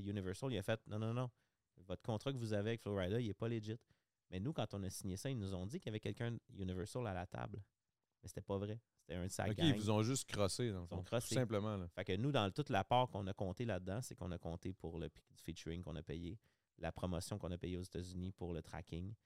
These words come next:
Speaker 2: Les D J.
Speaker 1: les D J qu'on a payés. Puis tout ça ensemble a tout servi à rien parce que la toune, ça a pris cinq mois avant qu'elle remette en ligne. Puis c'est trois mois de promo. Fait qu'on a payé trois mois de promo dans le vide. La toune a joué à
Speaker 2: Ils vous
Speaker 1: côté.
Speaker 2: ont jamais remboursé ?
Speaker 1: Ben, qui, ceux qui te remboursent, ils l'ont
Speaker 2: Mais
Speaker 1: fait
Speaker 2: c'est
Speaker 1: leur
Speaker 2: ça.
Speaker 1: job.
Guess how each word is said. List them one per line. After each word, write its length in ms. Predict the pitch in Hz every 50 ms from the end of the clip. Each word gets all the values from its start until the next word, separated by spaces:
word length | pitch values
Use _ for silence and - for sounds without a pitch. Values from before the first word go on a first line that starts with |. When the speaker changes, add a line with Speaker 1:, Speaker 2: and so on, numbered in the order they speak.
| -
Speaker 2:
Les 100 | 101 104
D 200 | 95 98 95 92 78
J. 120 | 82 92
Speaker 1:
les 60 | 95
D 180 | 92 98 101 98
J 160 | 90 95 98
qu'on 160 | 92 101 92 90
a 80 | 87
payés. 480 | - - 87 87 85 82 85 85 101 110 - _ _ _ _ _ _
Puis 100 | - _ _
tout 100 | - 127 -
ça 180 | - - 131 107
ensemble 360 | 92 98 - 110 107 110 101
a 40 | 87
tout 120 | - 92
servi 300 | - - - 85 95 92
à 80 | 90 82
rien 200 | 73 85 117 143
parce 200 | - 101 101 -
que 260 | - 95 101 107 - - -
la 140 | - 87 -
toune, 180 | - - 123 120
ça 120 | - -
a 60 | 117 113
pris 160 | - - 113
cinq 260 | - - 120 107 104
mois 180 | 104 110 113 107
avant 140 | 95 92
qu'elle 140 | 92 - 92
remette 240 | 92 92 92 95 -
en 120 | 90 90
ligne. 220 | 82 85 87 95 101
Puis 540 | 98 92 _ _ _ _ _ _ _ - -
c'est 60 | 87
trois 240 | - - - 98 98
mois 120 | 101 95
de 60 | - -
promo. 300 | - - 98 92 80 - - _ _ _ _ _ _ _ _
Fait 80 | -
qu'on 100 | 92 87 82
a 40 | 80
payé 180 | - 82 85
trois 280 | - - - - 107 117
mois 140 | 123 123 120
de 60 | -
promo 220 | - 110 110 110
dans 140 | 107 101 95
le 60 | 92
vide. 280 | 90 90 90 107 120 110 - _ _ _ _ _ _
La 100 | - -
toune 160 | - - 104 95
a 140 | 82 80
joué 200 | 90 95 98 98
à 20 | 98
Speaker 2:
Ils 120 | - - 95
vous 40 |
Speaker 1:
côté. 120 | 101 113 123
Speaker 2:
ont 40 | 127
jamais 200 | 120 135 147 147
remboursé ? 420 | 135 139 135 131 123 - - 247 - - _ _ _ _
Speaker 1:
Ben, 100 | - - - _
qui, 160 | _ - 87 -
ceux 200 | - - - 82
qui 80 | - -
te 80 | -
remboursent, 320 | - 80 85 104 117 - -
ils 60 | 90
l'ont 80 | 95 127
Speaker 2:
Mais 60 | 131
Speaker 1:
fait 60 | - 98
Speaker 2:
c'est 100 | - 143
Speaker 1:
leur 100 | 110 107
Speaker 2:
ça. 60 | 123 143
Speaker 1:
job. 120 | 143 117